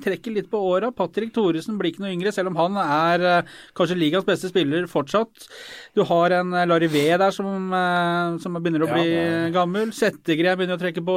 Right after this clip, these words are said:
Speaker 1: åra. Noen av bekkene der også. Det er en haug av gamle Oilers-spillere der.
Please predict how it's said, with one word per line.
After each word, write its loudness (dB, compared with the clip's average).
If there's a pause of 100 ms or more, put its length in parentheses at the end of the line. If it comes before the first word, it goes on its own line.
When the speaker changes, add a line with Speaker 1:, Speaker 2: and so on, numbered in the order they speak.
Speaker 1:
åra. 2
Noen -4
av -2
bekkene -4
der -2
også. -6
Det -4
er -2
en -6
haug -2
av -2
gamle -2
Oilers-spillere -4
der. 2